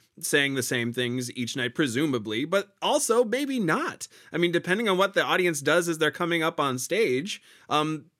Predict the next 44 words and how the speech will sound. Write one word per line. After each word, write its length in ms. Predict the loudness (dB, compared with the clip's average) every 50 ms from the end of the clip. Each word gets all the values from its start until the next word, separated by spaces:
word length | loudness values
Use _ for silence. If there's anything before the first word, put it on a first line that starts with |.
| _ _ _ -14 -2
there, 260 | 2 4 4 4 2 -2 -4 -2
I, 160 | 0 0 0 0 0
I 60 | 0
believe 340 | 0 2 2 2 2 2 4
there's 200 | 4 4 4 4
even 200 | 2 0 0 0
a 80 | 0 0
line 260 | 0 2 2 2 2
in 60 | 2
there 160 | 2 2 2
that 140 | 2 0 0
kind 140 | 0 0 0
of 60 | 0
assumes, 800 | 0 0 -2 -2 0 0 2 2 2 0 0 -2 -4 -4 -6 -10 _ -20 -20 -18 _
uh, 300 | -2 0 0 2 2 0
that 300 | 0 0 0 0 -2 -6 -14 -14 -6
people 260 | -4 -2 0 0 2
do 180 | 2 4 4 2
come 220 | 2 0 -2 -2
up 160 | -2 -2 -2 -4
on 120 | -4 -4
stage. 340 | -4 -4 -4 -4 -4 -4 -4
There's 140 | -2 -2 -2
a 60 | -4
thank 380 | 0 0 0 0 0 -2 -2
you 240 | -2 -2 -2 -2 -4
in 160 | -4 -4 -2
there 160 | -2 -2 -2 -2
that 100 | -2 -2
doesn't 220 | -2 -2 -2 -2
make 140 | -2 -2 0
a 40 | 0
lot 140 | 0 0
of 80 | 0 -2
sense 400 | -2 0 0 2 2 0 -2 -2
unless 260 | -2 -2 -2 -2 -2
she's 220 | -2 -4 -6 -6 -4
talking 380 | -4 -4 -4 -4 -6 -6 -6
to 60 | -6
people 300 | -4 -4 -6 -4 -4 -6
coming 320 | -6 -8 -8 -8 -6 -6 -6
up 160 | -6 -6 -8
on 140 | -10 -8 -10
stage. 520 | -6 -4 -4 -4 -4 -8 -10 -14 -14 -16